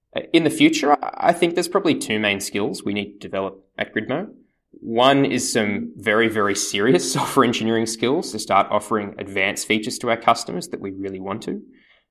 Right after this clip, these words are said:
For example, we'd love not to only help them understand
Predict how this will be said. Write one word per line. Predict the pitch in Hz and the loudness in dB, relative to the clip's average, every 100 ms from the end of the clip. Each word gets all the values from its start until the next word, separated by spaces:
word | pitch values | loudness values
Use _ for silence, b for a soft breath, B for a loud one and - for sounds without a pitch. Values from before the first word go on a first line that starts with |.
| - | -20
For | - 135 | -2 0
example, | 110 110 110 110 | 2 4 2 4
we'd | 101 98 | 0 4
love | 110 113 113 | 6 6 4
not | 110 - | 0 0
to | 110 | -2
only | 101 101 | -2 0
help | 104 101 | 0 0
them | 104 98 98 b b b - - | -4 -6 -10 b b b -20 -6
understand | 104 104 110 - 98 98 101 | -4 -4 -4 -4 -4 -4 -8